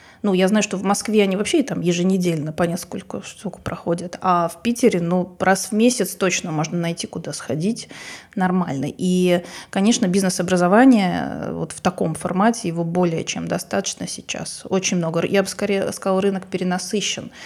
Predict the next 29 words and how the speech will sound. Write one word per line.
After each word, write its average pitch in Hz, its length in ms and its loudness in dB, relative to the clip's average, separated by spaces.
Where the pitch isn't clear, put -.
Поэтому 185 380 4
мы 202 200 6
стараемся 185 720 0
все 185 200 -2
больше 196 440 6
и 180 40 -2
больше 202 440 2
развлекательного 180 880 0
формата 180 460 -6
добавлять, 190 380 0
чтобы 226 240 0
люди 254 200 4
все-таки 220 500 0
отдыхали, 208 600 6
чтобы 180 280 -4
они 190 140 -2
встречались 311 680 2
у 202 40 -2
нас 175 300 0
на 202 80 -4
фестивале, 240 640 4
э, 185 240 2
видели 190 480 4
тех, 180 200 -4
кого 175 200 2
видели 180 260 -2
год 180 220 2
назад, 226 500 4
и, 185 420 2